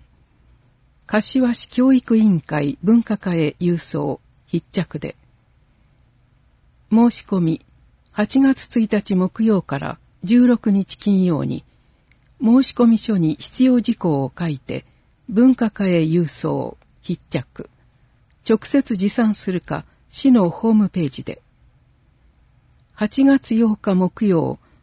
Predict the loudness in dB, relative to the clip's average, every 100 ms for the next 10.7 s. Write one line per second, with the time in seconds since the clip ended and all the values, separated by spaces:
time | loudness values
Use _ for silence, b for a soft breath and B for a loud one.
0 | -4 2 2 4 2 2 2 0 -2 -8
1 | -6 -4 -6 0 2 4 2 0 -2 -4
2 | -6 -10 _ _ _ _ -4 2 2 0
3 | -4 -4 -4 -2 -2 0 -2 -2 -4 -6
4 | -4 -4 -6 -8 -6 -6 -12 -12 _ _
5 | _ _ _ _ _ _ _ _ _ _
6 | _ _ _ _ _ _ _ -4 0 0
7 | 0 -6 -8 -12 _ _ _ _ _ -2
8 | -2 2 2 2 0 -2 -2 -6 -6 -6
9 | -10 _ 0 2 2 -2 -2 0 2 2
10 | 0 -2 -6 -8 -10 -18